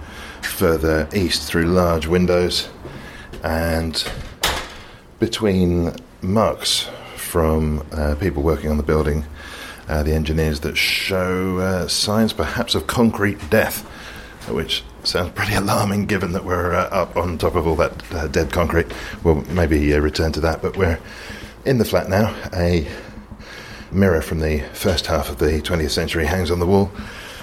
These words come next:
Uh, still a bit of flooring to go down, I think. And here we are.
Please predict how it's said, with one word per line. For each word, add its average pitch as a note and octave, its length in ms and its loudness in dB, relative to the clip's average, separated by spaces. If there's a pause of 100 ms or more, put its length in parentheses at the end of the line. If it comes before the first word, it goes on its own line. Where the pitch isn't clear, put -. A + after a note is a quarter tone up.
(140)
Uh, E2+ 300 2
still - 180 4
a F2+ 40 4
bit E2 100 6
of E2 80 2
flooring E2 340 2
to E2+ 80 -2
go D#2+ 140 2
down, E2 240 2
I D#2+ 60 -2
think. G2 280 0 (1700)
And F2 480 0
here F#2 180 2
we E2+ 140 -2
are. D#2+ 240 2